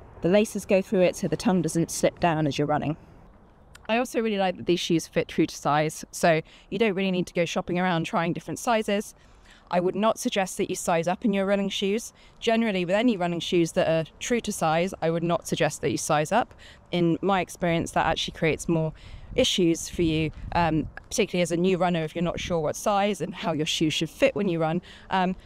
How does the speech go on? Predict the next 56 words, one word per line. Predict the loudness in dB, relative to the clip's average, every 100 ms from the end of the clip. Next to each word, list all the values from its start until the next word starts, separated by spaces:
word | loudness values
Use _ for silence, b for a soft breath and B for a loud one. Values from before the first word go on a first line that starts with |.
| -6
so | -2
stick | -2 -2 -2
with | -2
your | -2
usual | -2 -4
size | 0 0 0
so | -2
you're | 0
getting | 0 0
the | 0
proper | -2 -2
fit. | 0 0 0 -6 B -12 -14 B B 0
What's | 2 4
not | 2 0
to |
like | 0 0
about | 0 0
the |
Asics | 0 -2 -4 -2
Cumulus | -2 0 0
twenty-six? | -2 -2 2 2 0 -6 -16 -20 -20 B B -2
Well, | 0
I |
wouldn't | 2 0
say | 0
there's | 0
anything | -2 0 2 2
not | 2 0
to | 0
like | 0
about | 0 -2 0
them. | -2 0
They're | -2
pretty | 0 -2
great | 0 0 2
all-round | 2 0 0
running | -2 -2
shoes, | -2 -4 -2 0
and, | 0 0 -2
you | -2
know, | 0
it'd | 0
be | 0
hard | 0 -2
to | 0
go | 0
wrong | 2 0
if | 0
that's | -4 -6 -4
what | -2
you're | -2
looking | 0 -2
for. | 0 -2 -2 B B B B
In | -4
terms | 0 0 0
of | -4